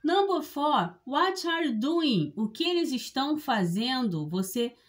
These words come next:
terá que escrever o que cada pessoa, cada criança está fazendo naquele momento. E para finalizar, na thirty-two, nós temos o number five.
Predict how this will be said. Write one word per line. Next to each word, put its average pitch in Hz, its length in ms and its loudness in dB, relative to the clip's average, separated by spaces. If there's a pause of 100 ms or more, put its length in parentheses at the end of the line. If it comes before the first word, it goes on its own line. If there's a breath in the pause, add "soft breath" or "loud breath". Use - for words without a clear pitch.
(200 soft breath)
terá 202 320 2
que 220 100 -6
escrever 226 540 -2
o 220 100 0
que 220 160 -6
cada 320 540 0
pessoa, 220 680 -2
cada 220 340 -2
criança 233 580 -4
está 208 360 -4
fazendo 208 580 -2
naquele 185 600 -2
momento. 190 760 0 (560 loud breath)
E 392 180 0
para 214 340 2
finalizar, 220 920 0
na 277 140 -2
thirty-two, 285 840 -2 (720 loud breath)
nós 294 240 0
temos 269 360 2
o 302 80 2
number 208 440 2
five. 240 600 0